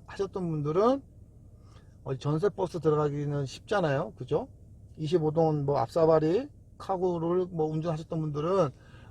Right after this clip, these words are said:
어, 뭐, 전세버스, 여행사, 뭐, 이런 데는 들어가기 좀 쉬우실 거예요. 수월해요. 예, 조금만 감각만 하다 보면 똑같기 때문에. 근데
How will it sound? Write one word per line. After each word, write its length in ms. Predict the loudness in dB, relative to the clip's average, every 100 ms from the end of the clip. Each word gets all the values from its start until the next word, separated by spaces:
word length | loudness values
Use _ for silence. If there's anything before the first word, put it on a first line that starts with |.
| -8
어, 520 | -2 0 2 0 -2 -6 -20 -20 -20 -20 -20 -20 -20 -20 -20 -14
뭐, 80 | -8
전세버스, 840 | -2 0 2 4 2 2 2 4 2
여행사, 760 | 0 0 0 2 2 2 0
뭐, 540 | -2 0 2 2 2 0
이런 380 | -2 -2 0 0
데는 340 | 0 0 -2
들어가기 320 | -4 -4 -4
좀 120 | -6
쉬우실 380 | -8 -6 -8 -8
거예요. 200 | -10 -10
수월해요. 720 | -6 0 2 4 2 0 -6 -12 -16
예, 40 | -14 -12 -14 -16
조금만 380 | -18 -14 -8 -8
감각만 540 | -4 -2 0 2 2
하다 200 | 2 2
보면 140 | 0 -2
똑같기 360 | -8 -12 -12
때문에. 560 | -4 -2 -2 -6 -10 -14 -16 -20 -20 -20 -20 -20 -20 -20 -20 -16
근데 480 | -6 4 6 6 4